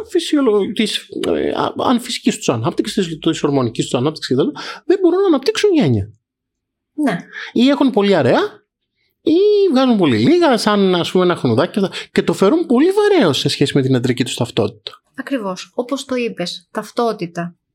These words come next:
Speaker 2: Εάν δεν έχεις την ταυτότητα, δεν ανήκεις στο κοινωνικό σύνολο,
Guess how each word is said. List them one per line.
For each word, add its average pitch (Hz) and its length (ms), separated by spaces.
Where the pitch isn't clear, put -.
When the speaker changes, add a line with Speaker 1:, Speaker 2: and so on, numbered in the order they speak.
Speaker 2:
Εάν 196 320
δεν 233 160
έχεις 240 180
την 214 120
ταυτότητα, 196 500
δεν 262 180
ανήκεις 269 280
στο 262 140
κοινωνικό 214 480
σύνολο, 180 500